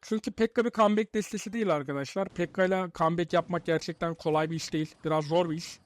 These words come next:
<clears throat> Ve rakip de iksir golemi oynuyor. İksir golemine karşı alan kartı, alan hasar vuran kartlarımız var. Hayalet ve büyücü gibi. Ama ona rağmen iksir golemi oldukça fazla hasar çıkartıyor ki arkasında elit barbar attı bu arada.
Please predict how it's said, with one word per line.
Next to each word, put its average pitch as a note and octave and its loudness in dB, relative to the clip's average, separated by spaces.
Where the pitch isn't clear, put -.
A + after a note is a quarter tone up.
<clears throat> - -14
Ve F#3 2
rakip F3 -4
de A#3 -2
iksir A3 -2
golemi A3 4
oynuyor. F3+ 2
İksir F#3 -4
golemine G3 -2
karşı G3 -2
alan F#3 2
kartı, F#3+ 0
alan E3+ 2
hasar E3+ 0
vuran F3 0
kartlarımız E3 -2
var. D3 -2
Hayalet D3 -2
ve C#3 -4
büyücü C#3+ -6
gibi. C3+ -6
Ama F#3+ 2
ona A#3 6
rağmen G#3 2
iksir F3+ -4
golemi G3 2
oldukça F#3 -2
fazla F#3 0
hasar D#3+ -2
çıkartıyor D3 -4
ki - 0
arkasında D#3+ 0
elit E3 -4
barbar D#3+ 2
attı C#3+ -4
bu C3 -8
arada. C3 -12